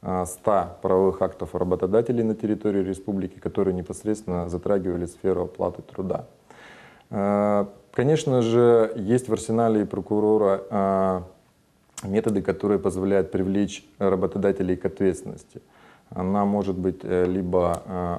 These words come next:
административной, э, вплоть до уголовной. Э, возбуждаются дела об административных правонарушениях в этой сфере на работодателей, как должностных лиц, так и юридических лиц, причем штрафы там значительные.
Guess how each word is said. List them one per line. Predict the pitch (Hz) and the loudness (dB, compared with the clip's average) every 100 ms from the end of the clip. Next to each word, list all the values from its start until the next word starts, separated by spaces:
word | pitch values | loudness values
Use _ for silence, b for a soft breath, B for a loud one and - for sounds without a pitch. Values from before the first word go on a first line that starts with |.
| 107 | -4
административной, | 92 98 95 - 98 95 131 139 131 120 117 - | -2 -2 -2 0 -2 0 -2 0 0 -2 -6 -12
э, | 92 90 87 - _ _ | -6 -4 -4 -8 _ _
вплоть | 98 113 117 - - | 2 2 2 -8 -8
до | 92 98 | -2 0
уголовной. | 95 92 95 95 90 87 85 - B B B B | 2 2 4 4 2 0 -6 -14 B B B B
Э, | 92 90 | -6 -2
возбуждаются | 95 101 127 143 127 - | 0 2 2 4 4 2
дела | 95 98 113 | -2 4 4
об | 117 | 4
административных | 120 113 113 110 110 104 101 | 0 -4 -4 -2 0 -2 -2
правонарушениях | - 104 101 101 98 - 101 95 92 98 | 0 0 2 -2 -4 -4 -2 -2 -4 -2
в | |
этой | 98 98 | -2 -2
сфере | 95 - 101 92 92 87 - | -4 -4 -2 0 0 -2 -8
на | 98 95 92 | -4 0 2
работодателей, | 92 92 82 92 95 90 90 87 82 B B B | 2 0 0 2 2 0 -2 -4 -6 B B B
как | 98 90 - 92 | -2 -2 -4 -2
должностных | 98 95 98 95 123 120 113 | 0 2 -2 -2 -4 -4 -2
лиц, | 113 113 - _ | -2 -2 -14 _
так | - 98 92 - | 0 0 0 -8
и | 92 92 90 - | -4 -2 -4 -6
юридических | 95 98 101 95 92 - - 95 - | -4 -2 0 -4 -6 -12 -16 -14 -6
лиц, | 90 | -6
причем | - - - 95 | -6 -14 -6 -6
штрафы | 85 107 101 - | -2 0 0 -2
там | - 90 | -8 -8
значительные. | 90 98 95 90 90 87 85 | -4 -4 -6 -12 -8 -8 -8